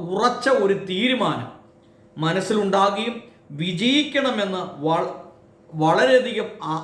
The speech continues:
ആത്മാർത്ഥമായിട്ട് ആഗ്രഹിക്കുകയും വിജയിക്കുന്നതിന് വളരെയധികം കാര്യങ്ങൾ ചെയ്യേണ്ട, കുറച്ച് കാര്യങ്ങൾ ചെയ്താൽ മതി.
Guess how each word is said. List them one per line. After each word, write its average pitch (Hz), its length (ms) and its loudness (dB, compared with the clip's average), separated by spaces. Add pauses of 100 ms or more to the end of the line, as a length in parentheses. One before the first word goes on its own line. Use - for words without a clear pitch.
(140)
ആത്മാർത്ഥമായിട്ട് 220 800 -2 (140)
ആഗ്രഹിക്കുകയും 190 680 -2 (800)
വിജയിക്കുന്നതിന് 196 760 0 (640)
വളരെയധികം 226 680 2 (100)
കാര്യങ്ങൾ 185 320 -2 (100)
ചെയ്യേണ്ട, 160 300 -2 (220)
കുറച്ച് 175 360 -2
കാര്യങ്ങൾ 196 380 2
ചെയ്താൽ 160 300 0
മതി. 147 180 -4